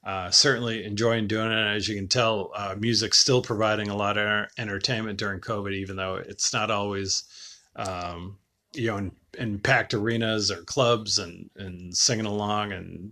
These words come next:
sweating and all the good stuff that comes, come along with concerts. Um, so we'll, uh, we'll do it again next month, and we'll have a good time. And, and before, uh,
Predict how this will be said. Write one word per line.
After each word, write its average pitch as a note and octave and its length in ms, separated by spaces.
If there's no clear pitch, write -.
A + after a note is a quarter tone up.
sweating G#2 680
and F2 280
all A2+ 160
the G#2+ 80
good G2 160
stuff - 280
that G#2 140
comes, G2+ 300
come A2+ 200
along G2+ 300
with G2+ 80
concerts. - 1120
Um, F2+ 480
so A2+ 200
we'll, A#2 320
uh, A#2 260
we'll A2+ 160
do A#2+ 160
it A#2 60
again A2+ 220
next A#2 240
month, D3 300
and G#2 100
we'll G#2 100
have G#2+ 120
a - 40
good G#2 140
time. A#2+ 300
And, G#2+ 260
and A2 160
before, C#3 680
uh, A2 520